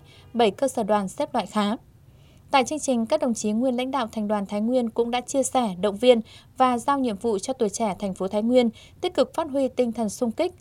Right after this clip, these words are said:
sẵn sàng thực hiện tốt mọi nhiệm vụ được giao. Buổi gặp mặt, các đồng chí nguyên là cán bộ đoàn thành phố Thái Nguyên qua các thời kỳ đã khẳng định vai trò và những đóng góp của các đồng chí cựu cán bộ đoàn cho công tác đoàn và phong trào thanh thiếu nhi của thành phố, đồng thời là dịp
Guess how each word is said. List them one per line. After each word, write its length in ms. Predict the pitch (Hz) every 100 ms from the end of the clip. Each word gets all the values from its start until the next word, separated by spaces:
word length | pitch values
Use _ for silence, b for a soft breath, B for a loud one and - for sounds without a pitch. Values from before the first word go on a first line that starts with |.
| -
sẵn 200 | - 277
sàng 260 | 294 233
thực 140 | 190 190
hiện 140 | 208
tốt 220 | - 294 -
mọi 200 | 240 196
nhiệm 160 | 196 190
vụ 120 | 190
được 140 | 190
giao. 280 | 226 220 208 - - - -
Buổi 160 | 233 233
gặp 140 | 233
mặt, 180 | 233 233
các 100 | 370
đồng 140 | 302 226
chí 220 | - 226
nguyên 300 | 269 294 262
là 120 | 214
cán 220 | 208 202
bộ 100 | 269
đoàn 260 | 220 214 202
thành 140 | 214
phố 200 | - 202
Thái 160 | 233 240
Nguyên 320 | 262 269 247
qua 200 | - 233
các 160 | 320 -
thời 100 | 202
kỳ 320 | 220 214 190 B -
đã 120 | 254
khẳng 220 | 285 285
định 200 | 226 214
vai 200 | 214 277
trò 300 | 262 254 208 190
và 80 |
những 200 | 196 214
đóng 160 | 226 208
góp 200 | 277 339
của 80 | 233
các 140 | 302
đồng 160 | 285 196
chí 220 | - 202
cựu 240 | - 285
cán 300 | - 214 208
bộ 140 | 262 240
đoàn 300 | 214 208 190
cho 220 | - 226
công 220 | 220 220
tác 180 | 285 311
đoàn 220 | 240 196 B B B -
và 240 | 254 240
phong 200 | 226 294
trào 260 | 277 247 208
thanh 140 | 254
thiếu 120 | 240
nhi 180 | 226 254
của 100 | 233
thành 140 | 196 185
phố, 320 | 196 190 - B B -
đồng 160 | 277 254
thời 200 | 262 240
là 120 | 233
dịp 240 | 226 226